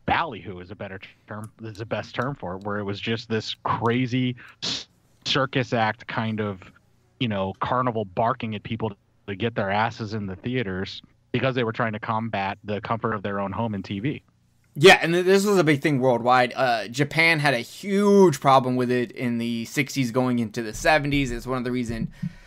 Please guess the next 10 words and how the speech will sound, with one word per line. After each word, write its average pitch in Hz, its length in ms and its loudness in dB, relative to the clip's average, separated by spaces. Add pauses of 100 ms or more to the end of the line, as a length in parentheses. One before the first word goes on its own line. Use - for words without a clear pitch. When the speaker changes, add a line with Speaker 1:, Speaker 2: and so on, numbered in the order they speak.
(200)
Speaker 2:
uh, 135 280 6
Godzilla 135 540 6
movies 135 480 4 (320)
changed 151 760 0
to 131 340 4
be 139 200 4
more 135 240 0
aimed 135 260 -2
towards 120 480 -4
kids. 208 840 4